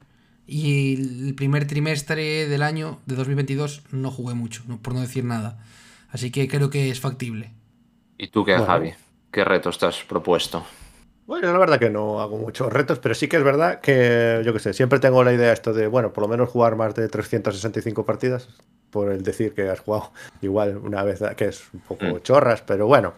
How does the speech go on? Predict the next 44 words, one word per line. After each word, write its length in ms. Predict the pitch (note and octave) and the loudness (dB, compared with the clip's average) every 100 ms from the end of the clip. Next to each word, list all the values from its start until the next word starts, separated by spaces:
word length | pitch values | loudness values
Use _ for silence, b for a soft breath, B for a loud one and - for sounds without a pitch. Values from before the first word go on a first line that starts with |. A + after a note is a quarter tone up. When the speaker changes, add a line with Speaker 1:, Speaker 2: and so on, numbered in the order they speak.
| - | -6
Speaker 3:
es 160 | G2+ | -2
el 120 | G#2+ G#2+ | -2 -2
número 220 | G#2 G#2 | 0 0
que 80 | A2 | 0
tengo 160 | A#2 | 0
y 40 | G#2+ | 0
no 80 | |
me 220 | G#2 G2 B B B _ | -2 -4 B B B _
pongo 220 | B2 A2+ | 0 2
porque 200 | G#2 G2 | 0 -2
al 40 | F#2 | -2
final 260 | G#2 A2 | -2 -2
depende 300 | G2+ A#2 G#2+ | 0 -2 -2
mucho 300 | G#2 G#2 G#2+ | -2 -2 -2
de 160 | G2+ G2+ | -2 -2
cómo 580 | G2 G2+ G2 G2 F#2+ F#2 - _ _ - | -4 -4 -4 -4 -6 -8 -16 _ _ -8
tengas 240 | F#2+ F2+ | -6 -4
la 160 | F#2 F#2 | -4 -2
vida, 240 | A2 G2+ | -2 -2
si 80 | G2 | -4
tienes 240 | F#2+ F#2 | -8 -6
tiempo, 340 | G2 F#2 F#2+ F2+ | -8 -6 -8 -8
si 100 | F2+ | -8
tengo 220 | F#2 F#2 | -8 -4
no. 180 | A#2+ A#2+ | -4 -2
Yo 140 | A2 | -2
no 80 | G2+ | -4
me 80 | F#2 | -4
quejo 400 | - - B2 G2+ | -4 -2 -4 -4
porque 320 | F#2+ F2 F2 | -8 -6 -8
el 80 | F2+ | -8
último 640 | F2+ F2+ F2+ F#2+ G2+ F#2+ G2+ | -8 -8 -8 -6 -4 -2 -2
año 240 | G2+ G#2+ B B _ - | -2 -6 B B _ -12
no 100 | F#2 | -6
sé 140 | G2 | -6
si 180 | - F#2 | -4 -4
habré 220 | F#2 F#2 | -4 -4
llegado 340 | F2+ F#2 F2+ F2 | -4 -4 -2 -2
a 80 | |
las 220 | F2 E2+ - | -2 -6 -8
seiscientas, 680 | F2+ - B2 B2 B2+ A2 | -10 0 2 2 0 -4
o 80 | F2+ | -6
sea 240 | F2 E2+ | -8 -10
que 260 | - D#2+ | -8 -10